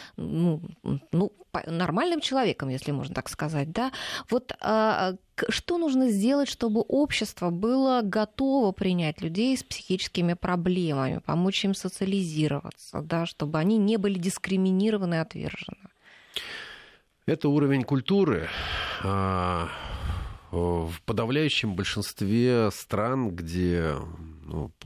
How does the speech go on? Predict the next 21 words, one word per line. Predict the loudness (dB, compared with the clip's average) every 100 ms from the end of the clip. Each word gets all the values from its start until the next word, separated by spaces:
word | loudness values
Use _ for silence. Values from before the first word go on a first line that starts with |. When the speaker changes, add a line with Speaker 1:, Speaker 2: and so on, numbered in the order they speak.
| -4
Speaker 2:
по | 0
моему | 2 2 0
мнению, | 0 0 0
уровень | 0 0 -2
культуры | -4 -2 0 0
очень | 0 -2
высокий, | -4 -2 0 0 0 -8 -10 -20 -18 -16 -16 -18 -12 -4
э, | 0 0 0 0 -2 -4
стигмы | -2 -2 2 0
практически | 0 -6 -4 -4 -4 -2 0
нет. | 2 0 -2 -8 -18 -20 _ -14 -4
Э, | 0 0 0 0 -2 -4 -6 -6 -8 -6
оттуда | -6 0 2 2 2
идёт | 2 0 2
и |
инклюзивное | 0 2 0 2 0 2 0
образование, | -2 -2 0 0 0 0 -2
так | -4 -6 -4
называемое, | 0 2 2 0 -2 -6 -6
отсюда | -2 -2 0 0
идёт | 0 0 0 -2